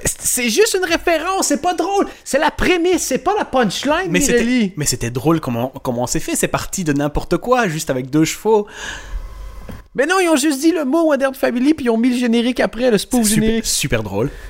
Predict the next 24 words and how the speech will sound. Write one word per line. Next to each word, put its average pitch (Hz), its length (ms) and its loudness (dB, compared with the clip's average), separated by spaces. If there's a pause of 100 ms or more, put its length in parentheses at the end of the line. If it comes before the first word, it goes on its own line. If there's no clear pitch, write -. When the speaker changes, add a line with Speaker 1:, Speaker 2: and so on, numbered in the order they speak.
(140)
Speaker 1:
Putain, 277 440 0
toi, 156 120 2
va 170 160 2
voir 294 200 2
un 247 40 2
spectacle 240 360 0
de 214 40 6
Jérémy 214 260 2
Ferrari, 196 380 2
c'est 151 140 2
que 202 160 2
ça. 202 400 0
<laughs> - 60 -18 (2000)
By 131 260 0
the 139 180 2
way, 190 180 2 (160)
putain, 190 360 0
va 190 100 2
voir 190 300 2
un 147 100 0
spectacle 180 460 0
de - 40 -2
Jérémy 170 340 0
Ferrari. 175 680 -2